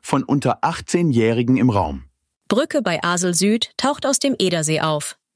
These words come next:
Speaker 2: Der Edersee ist aktuell nur noch etwa zur Hälfte gefüllt. Am achten Juli betrug der Inhalt des Stausees nur noch sechsundneunzig statt knapp zweihundert Millionen Kubikmeter Wasser bei Vollstau.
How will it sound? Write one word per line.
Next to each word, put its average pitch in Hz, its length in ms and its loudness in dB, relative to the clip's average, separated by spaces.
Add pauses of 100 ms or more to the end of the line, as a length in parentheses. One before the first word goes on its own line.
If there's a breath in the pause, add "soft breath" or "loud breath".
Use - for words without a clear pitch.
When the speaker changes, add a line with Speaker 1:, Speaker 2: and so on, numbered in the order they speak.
(560)
Speaker 2:
Der 180 140 2
Edersee 226 440 0
ist - 220 0
aktuell 190 520 -2
nur 254 140 2
noch 254 120 0
etwa 247 300 -2
zur 262 160 0
Hälfte 247 380 0
gefüllt. 156 540 0 (520)
Am 175 180 -2
achten 208 360 -4
Juli 160 540 0
betrug 254 380 -2
der - 160 -2
Inhalt 220 360 0
des 160 140 0
Stausees 175 680 0 (140)
nur 262 100 4
noch 262 160 2
sechsundneunzig 208 1000 0 (100)
statt - 320 -2
knapp 226 300 -2
zweihundert 240 520 0
Millionen 180 400 2
Kubikmeter 180 680 0
Wasser 175 360 -2
bei 156 180 -2
Vollstau. 156 640 -2